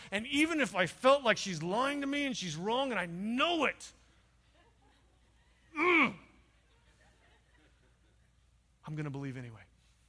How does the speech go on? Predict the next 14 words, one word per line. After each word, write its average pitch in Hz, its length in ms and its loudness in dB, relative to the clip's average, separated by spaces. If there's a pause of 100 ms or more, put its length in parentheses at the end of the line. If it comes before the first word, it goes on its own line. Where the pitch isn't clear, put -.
(640)
I'm 147 60 -12
gonna 147 120 -6
give 156 100 -4
her 165 80 -4
the 156 40 -8
benefit 160 300 -8
of 143 60 -12
the 160 60 -8
doubt. 135 140 -8
I'm 127 60 -12
gonna 151 120 -6
believe 156 260 -6
in 127 60 -12
her. 101 120 -20